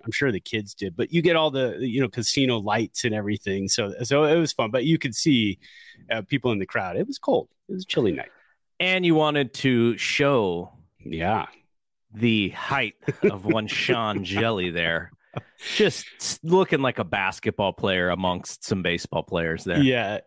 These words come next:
Speaker 1: As soon as they walked out of the bullpen at the beginning of the game, the, the, these are the starters. They started heading towards the dugout, and I was like, "Oh my God, that's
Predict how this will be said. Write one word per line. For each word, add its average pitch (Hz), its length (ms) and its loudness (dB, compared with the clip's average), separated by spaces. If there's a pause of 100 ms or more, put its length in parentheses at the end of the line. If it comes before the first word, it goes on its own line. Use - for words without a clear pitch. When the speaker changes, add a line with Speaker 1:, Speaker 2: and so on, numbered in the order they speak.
Speaker 1:
As 143 180 2
soon 190 200 6
as 170 100 4
they 143 120 4
walked 127 280 2
out 123 160 2
of 110 80 2
the 101 80 -4
bullpen 110 480 0
at 101 60 -6
the 95 60 -12
beginning 104 360 -2
of 104 60 -4
the 98 80 -8
game, 107 400 -2
the, 98 200 -4
the, 101 140 -2
these 104 340 0
are 107 40 2
the 95 120 -2
starters. 101 640 0
They 104 140 2
started 101 400 0
heading 104 340 -2
towards 98 400 -2
the 92 100 -2
dugout, 98 600 0
and 92 180 -2
I 92 160 0
was 87 220 -2
like, 85 200 -4
"Oh 104 140 -2
my 80 160 -4
God, 151 260 -2
that's 175 240 -2